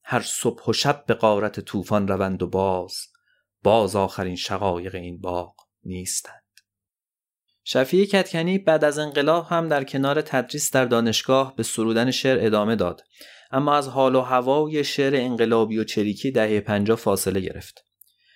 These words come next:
شاید بشه گفت که در دهه پنجاه چند سالی چهره شاعر شفیع کدکنی بر چهره استاد و محقق ادبی سایه انداخت، اما به مرور این چهره استاد و محقق بود که برجسته تر شد.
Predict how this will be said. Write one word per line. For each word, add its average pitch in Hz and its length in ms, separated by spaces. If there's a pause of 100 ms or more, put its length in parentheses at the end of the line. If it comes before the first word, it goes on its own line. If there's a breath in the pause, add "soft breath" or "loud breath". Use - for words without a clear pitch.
(240 soft breath)
شاید 175 320
بشه 185 240
گفت 180 320
که 170 60
در 151 140
دهه 143 320
پنجاه 139 600
چند 123 320
سالی 131 560 (240 loud breath)
چهره 135 380
شاعر 120 520
شفیع 123 480
کدکنی 113 560
بر 107 180
چهره 110 440
استاد 104 480
و 101 40
محقق 101 640
ادبی 92 280
سایه 98 400
انداخت، 80 440 (440 loud breath)
اما 139 240
به 135 120
مرور 127 440
این 147 140
چهره 127 440
استاد 113 400
و - 20
محقق 110 640
بود 90 180
که 95 80
برجسته 85 500
تر 80 180
شد. - 260